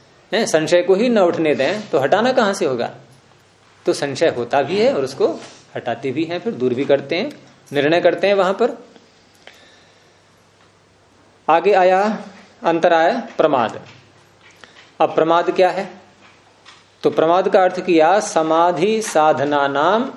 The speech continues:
अभावनम, समाधि के साधनों का न करना। देखो पीछे आया था स्त्यानम अकर्मण्यता चित्तस्य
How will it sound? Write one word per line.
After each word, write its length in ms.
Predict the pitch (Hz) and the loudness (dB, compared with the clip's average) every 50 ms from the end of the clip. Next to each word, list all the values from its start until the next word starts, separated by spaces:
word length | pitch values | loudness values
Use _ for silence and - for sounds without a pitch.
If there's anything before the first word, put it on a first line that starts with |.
| - - | -2 0
अभावनम, 920 | 180 185 180 127 - 135 135 131 135 139 147 151 160 160 160 160 156 156 156 - - - - - - - _ - - _ _ _ - _ - - - - _ _ - - | 2 2 2 0 0 0 2 2 2 2 2 0 -2 -2 -4 -6 -10 -12 -18 -20 -20 -20 -20 -20 -20 -20 _ -20 -20 _ _ _ -20 _ -20 -20 -20 -20 _ _ -8 -4
समाधि 520 | - 147 151 156 160 165 160 127 147 170 160 | -4 -2 0 0 0 0 -2 0 -2 -2 2
के 260 | 165 190 208 220 208 | 2 2 2 4 2
साधनों 580 | 214 - 165 160 165 156 135 156 170 175 180 | 2 0 0 2 2 0 0 -2 0 0 -2
का 300 | 175 175 202 202 214 214 | 0 0 2 2 2 2
न 240 | 190 160 165 202 214 | 0 2 2 2 2
करना। 540 | 208 208 170 147 127 127 113 104 95 - - - - - _ _ _ | 2 2 0 0 0 -2 -6 -6 -8 -12 -18 -20 -20 -20 _ _ _
देखो 160 | 139 165 190 190 | 0 0 0 2
पीछे 300 | 190 180 190 185 220 208 | 0 0 0 2 2 2
आया 180 | 196 196 196 196 | 4 4 2 2
था 260 | - 214 208 208 196 | 2 2 4 4 2
स्त्यानम 480 | 185 - - 196 185 180 185 202 214 | 0 0 0 2 2 2 0 0 0
अकर्मण्यता 840 | 208 - 202 208 226 214 214 196 196 190 180 170 165 - - 160 147 | 0 0 2 2 2 2 2 2 2 0 0 0 -2 0 2 0 2
चित्तस्य 680 | - 139 120 - - 127 120 113 - - 135 123 | 0 -4 -8 -6 -6 -6 -6 -6 -8 -12 -14 -14